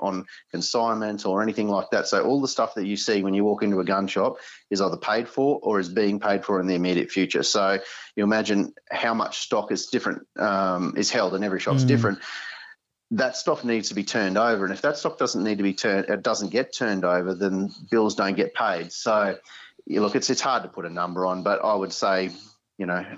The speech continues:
Speaker 1: guessing that when it starts to come month to month, you know, maybe after four weeks, people are gonna start looking to,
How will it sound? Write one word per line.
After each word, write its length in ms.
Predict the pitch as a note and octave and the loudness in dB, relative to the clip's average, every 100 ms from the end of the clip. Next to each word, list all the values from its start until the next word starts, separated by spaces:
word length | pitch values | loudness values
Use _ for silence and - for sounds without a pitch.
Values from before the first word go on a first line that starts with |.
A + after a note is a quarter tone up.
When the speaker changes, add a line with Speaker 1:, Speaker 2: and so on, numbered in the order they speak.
| - - - F2+ | -16 -14 -12 -10
Speaker 1:
guessing 440 | F2+ A2+ G#2 G#2+ G2+ | -2 0 2 2 2
that 240 | F#2+ - | 0 0
when 140 | G#2+ G#2+ | 0 0
it 80 | - | 0
starts 360 | A2+ G2+ - | 0 0 -2
to 80 | - | -6
come 220 | G2 G2+ | -4 -2
month 280 | G2 G#2+ - | 0 -2 -4
to 80 | - | -4
month, 400 | G2 B2 - - | -2 -2 -4 -8
you 60 | A2 | -2
know, 120 | A2 | 0
maybe 300 | A2 G#2 G#2 | 2 2 2
after 220 | G2+ - | 0 -2
four 280 | G#2 B2 G#2+ | -4 0 2
weeks, 240 | A2 A2 - | 2 0 -2
people 340 | A#2 G2+ G#2 | -2 0 0
are 40 | |
gonna 140 | G2+ G2 | 2 0
start 320 | - G2+ G2 | 0 0 0
looking 300 | G#2+ - G2+ | -4 -4 -4
to, 320 | - G2+ G2 | 0 0 0